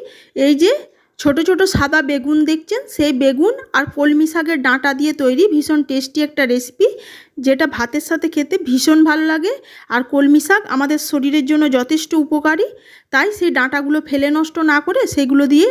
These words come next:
আজকের রেসিপিটা তৈরি করলাম। তাই স্কিপ না করে পুরো ভিডিওটা কন্টিনিউ করুন, আশা করি আপনাদেরও ভীষণ ভালো লাগবে। আর যদি রেসিপিটা ভালো লেগে থাকে,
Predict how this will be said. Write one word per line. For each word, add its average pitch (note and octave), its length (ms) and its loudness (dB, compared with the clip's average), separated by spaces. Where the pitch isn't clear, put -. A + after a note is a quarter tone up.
আজকের C#4 300 -2
রেসিপিটা D4+ 460 0
তৈরি C4+ 300 2
করলাম। D4 360 2
তাই C#4+ 240 0
স্কিপ - 360 -10
না D4+ 140 0
করে D#4+ 200 -2
পুরো D4+ 280 -2
ভিডিওটা E4 420 2
কন্টিনিউ E4+ 480 2
করুন, F#4+ 260 0
আশা C4 280 -2
করি F4+ 200 -2
আপনাদেরও D4 480 -2
ভীষণ E4+ 400 2
ভালো A#3 220 0
লাগবে। A3+ 340 -6
আর A3 180 -2
যদি B3 280 2
রেসিপিটা G4+ 480 2
ভালো D4 260 0
লেগে F4 240 0
থাকে, G4 280 -4